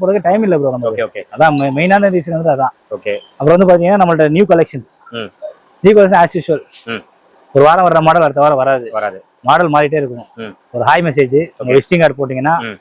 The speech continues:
Speaker 1: மாடல் அப்படியே கொடுத்துட்டே இருப்பாங்க, நம்பர்
Speaker 2: ஓகே.
Speaker 1: சேவ் பண்ணா வந்துகிட்டே இருக்கும்.
Speaker 2: ம்.
Speaker 1: அதே மாதிரி வந்து ரேஞ்ச் வந்து பாத்தீங்கன்னா, ஆ, இப்ப நான் அறுபது ரூபாயில இருந்து வச்சிருக்கேன் டி-ஷர்ட்.
Speaker 2: அறுபது ரூபாவா?
Speaker 1: அறுபது ரூபாயில இருந்தே வந்து ட்ரை ஃபிட் டி-ஷர்ட்ஸ் எல்லாமே இருக்கு.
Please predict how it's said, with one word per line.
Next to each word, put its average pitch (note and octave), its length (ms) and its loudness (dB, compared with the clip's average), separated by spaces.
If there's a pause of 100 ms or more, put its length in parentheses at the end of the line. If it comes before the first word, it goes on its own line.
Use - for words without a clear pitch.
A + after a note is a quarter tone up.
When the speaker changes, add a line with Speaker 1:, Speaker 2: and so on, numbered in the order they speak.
(140)
Speaker 1:
மாடல் D#3 300 2
அப்படியே D3 260 -2
கொடுத்துட்டே C#3+ 260 0
இருப்பாங்க, C#3 300 -2
நம்பர் D3 240 0
Speaker 2:
ஓகே. - 40 -4
Speaker 1:
சேவ் C#3+ 180 2
பண்ணா D3 160 2
வந்துகிட்டே C#3 400 2
இருக்கும். A2+ 220 -6 (160)
Speaker 2:
ம். A#2 180 -8 (100)
Speaker 1:
அதே D#3 180 4
மாதிரி F3+ 220 0
வந்து F#3 160 0 (140)
ரேஞ்ச் F#3+ 300 4
வந்து F3+ 140 -4
பாத்தீங்கன்னா, D#3 380 -2 (800)
ஆ, B2+ 300 2
இப்ப D3+ 180 2
நான் D3+ 120 6
அறுபது A3 240 6
ரூபாயில A3+ 120 6
இருந்து G#3 160 2
வச்சிருக்கேன் D3 280 -4
டி-ஷர்ட். C3+ 300 -8 (160)
Speaker 2:
அறுபது D3+ 240 -4
ரூபாவா? G#2 320 -4
Speaker 1:
அறுபது D#3 240 2
ரூபாயில G3 140 6
இருந்தே F3+ 280 0
வந்து F3+ 140 -2
ட்ரை E3 160 0
ஃபிட் E3 120 -6
டி-ஷர்ட்ஸ் C#3+ 360 -6
எல்லாமே C#3 240 0
இருக்கு. A#2+ 220 -4